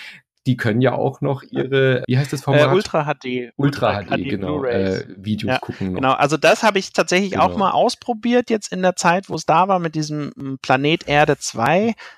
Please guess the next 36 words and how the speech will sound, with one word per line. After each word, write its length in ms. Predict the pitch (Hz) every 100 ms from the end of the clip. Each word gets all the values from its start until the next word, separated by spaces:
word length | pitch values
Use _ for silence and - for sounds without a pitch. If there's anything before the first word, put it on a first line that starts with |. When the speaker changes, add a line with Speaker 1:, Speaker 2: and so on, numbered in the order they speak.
| _
Speaker 2:
Also 100 | 135
das 180 | 143 -
war 120 | 147
auch 100 | 139
Teil 260 | - 139 156
von 160 | 160
diesem, 320 | 139 131 131 123
diesem 240 | 127 127
Review-Kit, 640 | 151 180 185 - 190 180
was 160 | 151 -
Microsoft 480 | 147 156 160 151 -
da 120 | 147
zur 180 | - 151
Verfügung 220 | 127 170
Speaker 1:
Mhm. 60 | 196
Speaker 2:
gestellt 240 | 131 165
hat. 220 | 175 160 - - _ _
Fand 360 | _ - 180 247
ich 160 | 226 202
sehr 440 | - - 143 160 160 -
cool. 280 | 196 254 311 -
Ähm, 400 | 160 170 170 - _
allerdings, 720 | 151 185 196 196 220 - - _
äh, 320 | 160 165 160 -
das 320 | 180 160 -
einzige, 360 | 156 180 196 196 _ _
der 80 | 151
einzige 240 | 175 -
Punkt, 280 | 165 190 202
der 100 | 170
mir 100 | 170
eigentlich 200 | 170 -
negativ 400 | 165 185 - 180
aufgefallen 560 | - 147 - - 156 160
ist, 140 | 156
ist, 320 | 160 160 -